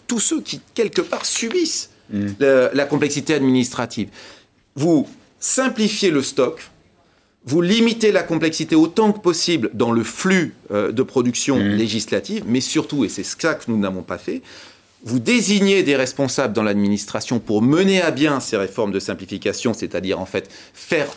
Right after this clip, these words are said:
Speaker 1: entrer dans le droit positif ce que vous proposez, et ça on l'a pas fait. Nous n'avions pas de nom de responsable,
Speaker 2: Mhm.
Speaker 1: donc en fait il y a beaucoup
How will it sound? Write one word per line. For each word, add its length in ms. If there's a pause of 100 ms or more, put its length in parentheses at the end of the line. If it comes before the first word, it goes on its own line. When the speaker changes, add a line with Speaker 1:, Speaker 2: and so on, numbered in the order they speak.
Speaker 1:
entrer 360
dans 120
le 100
droit 280
positif 500
ce 120
que 100
vous 180
proposez, 600 (160)
et 60
ça 220
on 60
l'a 140
pas 140
fait. 200 (280)
Nous 100
n'avions 300
pas 160
de 140
nom 440
de 60
responsable, 720
Speaker 2:
Mhm. 40
Speaker 1:
donc 160
en 80
fait 120
il 100
y 20
a 40
beaucoup 500